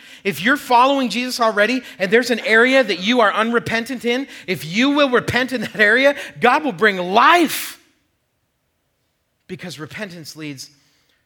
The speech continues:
to transformation. So God is commanding you today, if you are an explorer, to reconsider who he is,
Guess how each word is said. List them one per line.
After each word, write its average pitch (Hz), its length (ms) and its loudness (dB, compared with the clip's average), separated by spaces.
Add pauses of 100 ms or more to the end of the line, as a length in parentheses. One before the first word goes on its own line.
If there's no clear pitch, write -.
(140)
to 131 100 -20
transformation. - 1300 -16 (1900)
So 190 240 -8
God 220 400 -2
is 214 140 -8
commanding 196 680 -6
you 139 180 -10
today, 131 380 -12
if 135 160 -12
you 233 220 -4
are 220 180 0
an 175 120 -6
explorer, 175 600 -8 (280)
to 190 180 -10
reconsider 214 1200 -4 (300)
who 208 180 -6
he 165 320 -8
is, 120 240 -8